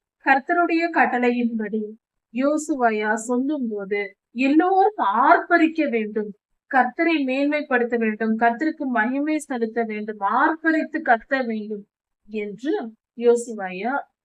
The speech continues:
கர்த்தருடைய வார்த்தையின்படியே இஸ்ரவேலருக்கு சொன்னார். கர்த்தர் இப்படியெல்லாம் செய்ய வேண்டும் என்று யோசுவாயாவுக்கு சொல்லிக் கொடுத்தார். அதன்படியே அப்படியே இஸ்ரவேலர்கள்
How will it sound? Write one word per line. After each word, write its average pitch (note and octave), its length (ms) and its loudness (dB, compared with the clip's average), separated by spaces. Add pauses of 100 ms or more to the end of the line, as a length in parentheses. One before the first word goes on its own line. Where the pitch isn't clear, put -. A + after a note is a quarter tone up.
(520)
கர்த்தருடைய B3+ 580 0
வார்த்தையின்படியே A3 1000 -2
இஸ்ரவேலருக்கு G3+ 840 -8
சொன்னார். F#3 460 -12
கர்த்தர் C#4+ 420 0
இப்படியெல்லாம் C4 600 -2
செய்ய C4 320 -6
வேண்டும் C4 340 -4
என்று A3 260 -2 (400)
யோசுவாயாவுக்கு A#3+ 1000 -4
சொல்லிக் A3 420 -4
கொடுத்தார். F#3 420 -10 (380)
அதன்படியே B3 800 -2
அப்படியே C4 640 -4
இஸ்ரவேலர்கள் G#3+ 840 -8